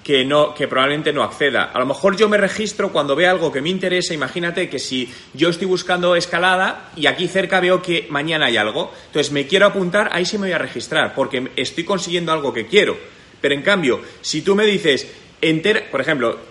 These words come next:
"Entérate de qué opciones hay mañana en Toronto y regístrate", yo no me voy a registrar. Ya sería replantearse y dices, "Oye, pues con lo que tenemos, ¿cómo podemos reenfocarlo?". Perfecto, una siguiente fase.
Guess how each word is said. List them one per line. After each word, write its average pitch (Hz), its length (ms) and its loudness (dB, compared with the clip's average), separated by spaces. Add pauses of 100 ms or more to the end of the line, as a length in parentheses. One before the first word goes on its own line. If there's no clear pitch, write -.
(120)
"Entérate 220 520 4
de 226 160 4
qué 226 280 4
opciones 208 440 -2
hay 214 60 0
mañana 196 380 -2
en 185 100 -4
Toronto 220 680 2
y 175 80 4
regístrate", 151 680 0
yo 143 80 0
no 165 80 -2
me 165 80 -2
voy 147 100 0
a 131 60 2
registrar. 110 500 -6
Ya 190 80 2
sería 185 200 4
replantearse 156 560 2
y 151 60 0
dices, 139 120 -2
"Oye, 160 140 0
pues 147 140 -2
con 143 140 0
lo 139 120 2
que 151 100 -2
tenemos, 190 460 0
¿cómo 185 260 0
podemos 175 340 0
reenfocarlo?". 143 720 -4
Perfecto, 147 580 -2
una 160 160 -4
siguiente 127 400 -4
fase. 151 340 -4